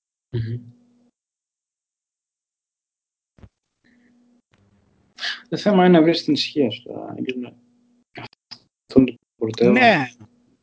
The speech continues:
Speaker 2: Όχι, αυτό το είπα σαν, ε, αυτό το λέω σαν παράδειγμα γενικώς, ε, το πώς είναι στη ζωή. Δηλαδή, οι περισσότεροι δεν, ε, δεν ενδιαφέρονται, ειδικά για επαγγελμα-, όταν είναι για δουλειά,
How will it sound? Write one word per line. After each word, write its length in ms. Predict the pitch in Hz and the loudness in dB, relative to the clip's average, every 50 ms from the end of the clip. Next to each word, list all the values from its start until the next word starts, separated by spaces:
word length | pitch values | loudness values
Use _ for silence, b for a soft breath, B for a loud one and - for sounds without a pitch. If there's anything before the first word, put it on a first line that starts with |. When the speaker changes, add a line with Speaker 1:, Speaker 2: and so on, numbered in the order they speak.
| _ - | _ -16
Speaker 2:
Όχι, 220 | - - 233 233 | -10 -6 -2 -2
αυτό 260 | 226 - - - 233 | -2 -2 -4 -8 -12
το 100 | - 226 | -8 -8
είπα 180 | 233 214 - 226 | -8 -6 -6 -6
σαν, 340 | - - 214 220 233 233 233 | -4 -2 -4 -4 -2 -2 -2
ε, 1160 | 233 226 220 214 208 196 190 185 185 175 170 165 156 151 143 135 131 120 113 113 113 113 110 _ - - 123 | -2 0 0 0 0 0 0 0 0 -2 -2 -4 -4 -6 -6 -6 -8 -8 -10 -10 -12 -14 -14 _ -14 -10 -10
αυτό 220 | 127 - - 175 | -10 -10 -10 -10
το 100 | - - | -8 -6
λέω 140 | 175 190 180 | -4 -4 -4
σαν 160 | - 202 196 | -2 -4 -2
παράδειγμα 380 | - 196 185 196 190 208 208 202 | 0 2 2 2 0 -2 -6 -6
γενικώς, 540 | 170 160 170 160 156 - 185 190 180 - 196 | -4 -4 -6 -8 -8 -10 -10 -10 -8 -6 -4
ε, 240 | 196 190 185 180 175 | -4 -2 -4 -4 -6
το 80 | - 156 | -10 -14
πώς 240 | - 190 180 - - | -10 -10 -10 -8 -8
είναι 80 | 214 | -10
στη 120 | - - 180 | -12 -10 -10
ζωή. 340 | 143 165 165 175 202 220 | -10 -8 -4 -4 -2 -2
Δηλαδή, 320 | 185 135 135 135 127 127 165 | -2 -2 -2 -4 -2 -4 -8
οι 40 | 160 | -6
περισσότεροι 960 | - 190 165 - - - 190 - - 202 196 202 202 196 196 196 190 180 147 | -6 -6 -6 -6 -6 -10 -10 -6 -4 -2 -2 0 0 -2 -2 -2 -4 -4 -2
δεν, 220 | 156 208 214 220 226 | -2 -2 -2 0 -2
ε, 500 | 220 214 214 208 202 202 196 196 196 196 190 185 175 160 - - _ _ _ _ | -2 -2 0 0 0 -2 -2 -2 -2 -4 -6 -10 -14 -20 -20 -20 _ _ _ _
δεν 140 | - 247 269 | -4 -2 0
ενδιαφέρονται, 880 | 294 277 240 196 220 185 151 - - 160 147 127 120 113 110 101 107 104 107 107 110 107 | 0 0 2 2 2 2 2 0 -4 -6 -6 -6 -10 -14 -20 -18 -16 -14 -14 -14 -14 -14
ειδικά 400 | 135 139 131 147 - - 208 208 | -14 -10 -10 -8 -2 0 0 0
για 180 | 214 196 - - | 0 0 -2 -2
επαγγελμα-, 500 | - - 190 175 143 156 151 143 147 139 | -2 -2 -4 -4 -4 -6 -8 -8 -8 -10
όταν 280 | 147 151 - 175 185 | -12 -10 -12 -10 -10
είναι 140 | 190 196 208 | -8 -8 -8
για 260 | 196 170 180 175 156 | -6 -4 -4 -4 -4
δουλειά, 640 | 123 127 120 120 120 117 117 135 151 170 208 226 226 | -6 -10 -14 -10 -6 -4 -2 -2 -2 -4 -4 -8 -14